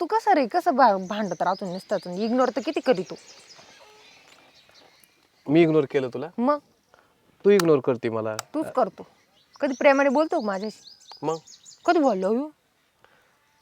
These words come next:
Speaker 1: हे असं तुझं बोलणं, काय बोलायला गेलं का बोलायला राहत नाही मग तुला.
Speaker 2: तू किती भाव खाल्ला? आज ठीक आहे, मुलींनी भाव खायचा असतो, पण इतका?
Speaker 1: पण मग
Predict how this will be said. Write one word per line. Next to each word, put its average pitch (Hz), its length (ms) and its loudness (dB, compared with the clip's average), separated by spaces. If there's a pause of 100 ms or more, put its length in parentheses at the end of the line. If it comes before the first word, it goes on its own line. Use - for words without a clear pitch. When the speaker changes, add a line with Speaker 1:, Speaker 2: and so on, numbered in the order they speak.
(1200)
Speaker 1:
हे 233 120 2
असं 254 280 -2
तुझं 208 160 -4
बोलणं, 170 240 -4
काय 240 160 2
बोलायला 220 300 2
गेलं 254 120 0
का - 60 -2
बोलायला 214 300 4
राहत 220 200 0
नाही 185 120 -8
मग 170 160 -10
तुला. 170 140 -12 (1400)
Speaker 2:
तू 240 60 -2
किती 262 200 0
भाव 180 220 8
खाल्ला? 131 300 2
आज 156 100 6 (120)
ठीक 233 220 4
आहे, 151 340 8
मुलींनी 190 360 2
भाव 175 240 2
खायचा 175 260 0
असतो, - 200 -6
पण 170 80 0
इतका? 233 300 6 (1200)
Speaker 1:
पण 320 140 8
मग 330 200 2